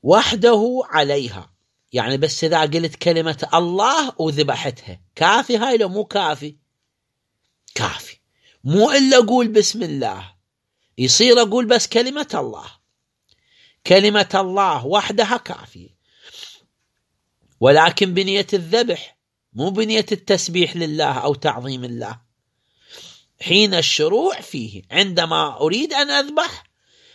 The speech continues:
عندما أضع السكين على رقبة ال-، الذبيحة، يصير أقول بسم الله وأذبح. ويصير لا، مو لما نخلي السكين على الرقبة، عندما أباشر بالذبح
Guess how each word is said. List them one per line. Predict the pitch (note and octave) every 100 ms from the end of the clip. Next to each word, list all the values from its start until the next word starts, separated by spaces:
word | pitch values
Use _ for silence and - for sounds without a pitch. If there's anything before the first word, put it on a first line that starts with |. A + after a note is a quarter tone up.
| _ -
عندما | F3+ F3+ F3+ F#3 F#3 A#3+
أضع | C#4 A3+
السكين | A3+ - A#3 - - E3+ C3+
على | - B3 B3+ B3+
رقبة | B3+ B3+ C4+ C4 A#3+
ال-، | C4 C#4+ - _ _ _ _ _ G#3+
الذبيحة، | A#3 A#3+ B3+ C4+ A#3+ C4
يصير | A3+ A3+ G#3+ F#3
أقول | F3 F#3+
بسم | E3 E3 E3+
الله | D#3+ E3 G#3 G3
وأذبح. | - G#2+ G2 - - _ _ _ _ - _
ويصير | F3+ G#3+ - B3 A#3+
لا، | C4 D4+ - _ _ _ _
مو | F#3 D#4+
لما | E4+ D#4+
نخلي | C#4+ C4+ C#4+ C#4+
السكين | A#3+ - A#3+ - A#3
على | - G3 F#3
الرقبة، | E3+ D#3 - C#3 C3+
عندما | F3+ G3 G#3 G#3 G#3 F#3
أباشر | F#3+ A#3+ F4+ - D#4 A#3
بالذبح | D#3 A#2 A#2 F2+ - -